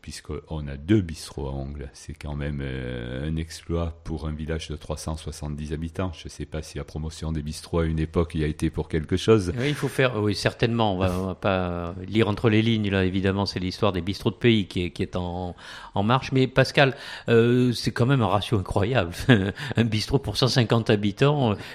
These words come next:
Speaker 2: mais il n'y a pas que des alcooliques chez vous, quand même.
Speaker 1: Il y a, euh, <laughs> tout simplement, je crois que la foire y est pour beaucoup, une population de passage qui est une population permanente surtout en période estivale.
Speaker 2: Et il y a une
Speaker 1: Mais
Speaker 2: belle convivialité dans vos bistrots.
Speaker 1: Et il y a une belle
Speaker 2: Voilà.
Speaker 1: convivialité dans nos bistrots. Donc, je crois, et c'est souligné, c'est pas uniquement la foire d'Ongles,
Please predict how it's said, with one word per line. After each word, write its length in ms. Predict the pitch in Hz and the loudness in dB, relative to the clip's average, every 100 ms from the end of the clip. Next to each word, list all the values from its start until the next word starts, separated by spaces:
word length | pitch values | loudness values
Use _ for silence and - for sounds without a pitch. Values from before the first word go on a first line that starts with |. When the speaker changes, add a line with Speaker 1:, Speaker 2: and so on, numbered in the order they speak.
| - | -2
Speaker 2:
mais 60 | 101 | 2
il 20 | |
n'y 60 | 110 | 4
a 20 | |
pas 140 | 120 | 4
que 80 | 104 | 2
des 180 | 98 95 | 4 4
alcooliques 460 | 95 - 185 147 | 8 10 10 6
chez 140 | - 120 | 6 6
vous, 160 | 113 | 6
quand 180 | 98 101 | 4 4
même. 340 | 95 87 82 85 | 6 4 2 -2
Speaker 1:
Il 120 | 92 | -4
y 120 | 87 87 | 0 2
a, 220 | 92 107 | 4 6
euh, 420 | 98 80 78 82 80 | 6 6 4 0 -2
<laughs> 40 | |
tout 100 | 87 | -8
simplement, 680 | - 85 71 78 80 104 113 | -2 -2 0 -2 0 0 -2
je 140 | - | -6
crois 200 | - 82 | -6 -8
que 100 | - | -4
la 100 | 71 | -8
foire 280 | - 82 82 | -4 -2 0
y 120 | 78 | -2
est 60 | 71 | -4
pour 160 | 73 | -8
beaucoup, 300 | 73 78 - | -6 -6 -2
une 140 | 120 78 | 0 0
population 600 | 80 - 78 76 - 80 | -6 -4 -4 -4 -4 -4
de 100 | 76 | -4
passage 520 | - - 104 110 95 - | -6 -2 0 0 -2 -4
qui 100 | 82 | -4
est 60 | |
une 120 | 78 | -4
population 540 | 76 76 78 73 - 90 | -6 -6 -6 -6 -6 -6
permanente 680 | - 92 85 80 90 131 87 | 0 0 2 0 -2 -2 -6
surtout 360 | - 80 - 80 | -6 -10 -6 -6
en 60 | |
période 320 | 76 80 82 78 | -4 -4 -2 -4
estivale. 480 | 78 101 123 107 - - | -6 -2 0 0 0 4
Speaker 2:
Et 60 | |
il 60 | 117 | 8
y 40 | |
a 40 | 127 | 8
une 80 | 113 | 10
Speaker 1:
Mais 40 | 143 | 8
Speaker 2:
belle 80 | 143 | 8
convivialité 680 | 135 131 120 120 110 - 160 | 2 2 2 2 2 0 2
dans 160 | 127 | 2
vos 120 | 117 | 2
bistrots. 440 | 107 147 - 110 98 | 0 -2 0 0 4
Speaker 1:
Et 180 | 117 143 | 4 6
il 40 | 131 | 6
y 60 | |
a 40 | 95 | 6
une 140 | 85 | 6
belle 160 | 80 - | 6 4
Speaker 2:
Voilà. 80 | 90 | 4
Speaker 1:
convivialité 680 | 85 82 76 80 78 - 80 | 0 -2 0 0 -2 -4 -4
dans 140 | 78 | -2
nos 80 | 76 | -4
bistrots. 380 | 76 - - 87 | -8 -8 -2 0
Donc, 240 | 85 92 | 0 -2
je 100 | - | -4
crois, 280 | - - 151 113 | -6 -2 0 0
et 100 | 85 | -4
c'est 280 | - 92 | -6 -6
souligné, 460 | 87 - 104 139 151 | -4 -4 -2 0 -2
c'est 200 | 147 - | -2 -6
pas 260 | - 95 - | 0 -2 0
uniquement 500 | 101 107 107 107 110 | -2 -2 -2 0 0
la 80 | 107 | -2
foire 240 | - 123 | -2 -2
d'Ongles, 340 | 139 156 113 | 0 0 -4